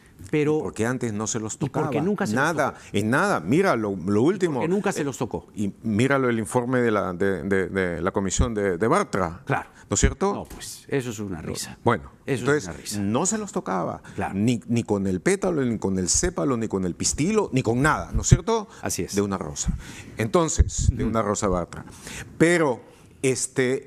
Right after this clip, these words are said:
Speaker 2: eh, eso no se hizo. Estas cosas han cambiado. La cantidad de información que ha llegado, la investigación que ha realizado el equipo especial en el caso de Keiko Fujimori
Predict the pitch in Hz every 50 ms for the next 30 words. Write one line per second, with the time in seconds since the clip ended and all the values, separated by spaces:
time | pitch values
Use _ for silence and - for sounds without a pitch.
0 | - 127 123 120 113 - - - - 165 180 175 - - - 208 208 190 160 -
1 | - - - - - 107 107 120 139 131 - 131 131 127 117 - - 196 202 233
2 | - - - - - - - - - - - - 110 - - 127 - - 104 104
3 | - - 143 139 143 107 92 107 104 95 87 92 92 87 82 82 101 135 170 175
4 | 175 - _ _ - - 95 95 92 87 - 110 117 120 120 - 110 104 110 123
5 | 135 143 117 120 107 101 98 90 - - 107 104 98 110 104 104 98 95 95 92
6 | 92 107 135 151 151 - - - - - - - 131 139 139 131 120 113 107 -
7 | - 104 95 90 - - 135 135 143 131 135 127 - 98 101 95 85 - - 117
8 | 117 110 98 92 90 - 95 87 117 113 - - 101 - - 127 120 110 95 90
9 | 85 - 101 - - 101 - 101 101 - 113 - - 98 85 90 95 101 110 117
10 | 131 127 -